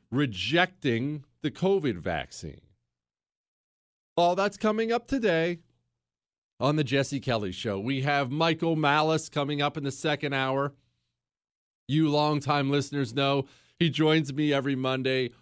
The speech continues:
Always, always has something interesting to say. But first, let's rewind.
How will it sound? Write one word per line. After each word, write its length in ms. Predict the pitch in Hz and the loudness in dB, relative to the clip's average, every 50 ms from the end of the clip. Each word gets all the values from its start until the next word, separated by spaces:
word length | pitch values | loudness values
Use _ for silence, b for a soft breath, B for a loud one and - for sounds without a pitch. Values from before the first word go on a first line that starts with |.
| b b b b _ | b b b b _
Always, 960 | - 165 175 190 196 190 180 175 156 143 123 110 98 90 87 82 - - - - _ _ _ _ _ _ | 2 4 6 6 6 6 6 6 6 6 4 4 2 0 -4 -8 -12 -16 -20 -20 _ _ _ _ _ _
always 880 | 131 151 190 220 247 247 208 185 156 131 113 110 104 95 92 95 101 - | 2 6 6 8 8 6 6 4 2 2 2 2 2 2 0 -2 -2 0
has 320 | 139 139 135 131 117 - | 2 4 4 4 2 0
something 400 | - 139 123 110 - 113 107 104 | -2 -2 -2 -2 -2 -4 -2 0
interesting 560 | 107 104 85 - 92 85 - - 95 87 85 | 0 0 -2 -2 -8 -8 -6 -6 -6 -4 -4
to 80 | 82 80 | -4 -6
say. 220 | - - 73 - - _ _ _ | -6 -8 -10 -10 -10 _ _ _
But 200 | - 151 139 - | 2 2 2 0
first, 500 | - - 92 73 - _ - - - - _ _ _ _ _ _ _ _ _ _ _ _ _ _ _ _ _ _ _ _ _ _ _ - | -6 -8 -8 -8 -8 _ -20 -20 -20 -20 _ _ _ _ _ _ _ _ _ _ _ _ _ _ _ _ _ _ _ _ _ _ _ -2
let's 340 | 127 139 147 151 147 - - | 2 4 4 2 2 0 -2
rewind. 640 | 110 120 104 87 80 78 69 - - 85 - - | -2 0 0 0 -2 -4 -6 -8 -10 -14 -16 -18